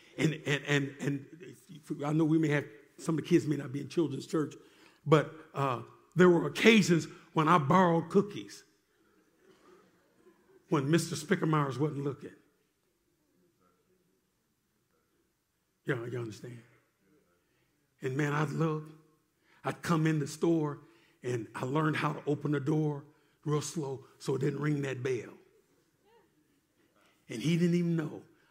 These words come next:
a mouse was in his store named Stevie.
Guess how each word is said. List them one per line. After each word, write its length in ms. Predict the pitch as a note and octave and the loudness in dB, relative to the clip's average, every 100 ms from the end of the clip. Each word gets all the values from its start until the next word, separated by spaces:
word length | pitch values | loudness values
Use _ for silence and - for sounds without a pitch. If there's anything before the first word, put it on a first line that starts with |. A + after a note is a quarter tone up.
| - | -10
a 100 | A2 | -10
mouse 720 | A#2+ C#3+ A#2 - - - - _ _ _ _ _ _ | -6 -6 -6 -10 -18 -18 -20 _ _ _ _ _ _
was 180 | B2 G#2 | -10 -8
in 140 | C3 | -8
his 120 | C3 | -8
store 360 | A#2+ - G2+ F#2 - _ _ D#3 _ - | -10 -12 -14 -16 -20 _ _ -20 _ -8
named 260 | A#2 B2 | -6 -4
Stevie. 520 | G#2+ - B2 G2+ - | -8 -8 -10 -12 -16